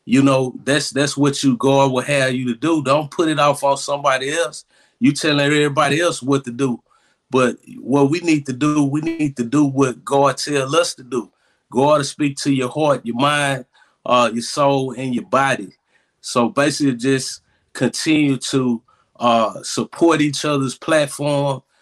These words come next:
and, uh, support each other. And like I told them, Ben, they gotta support us, uh, financially with they, with they,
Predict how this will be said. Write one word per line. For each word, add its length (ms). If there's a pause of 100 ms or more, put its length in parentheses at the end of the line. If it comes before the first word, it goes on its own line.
(340)
and, 280
uh, 180
support 520
each 260
other. 360 (380)
And 120
like 200
I 80
told 340
them, 100
Ben, 260
they 120
gotta 220
support 500
us, 280 (300)
uh, 220
financially 1000 (180)
with 220
they, 280
with 220
they, 400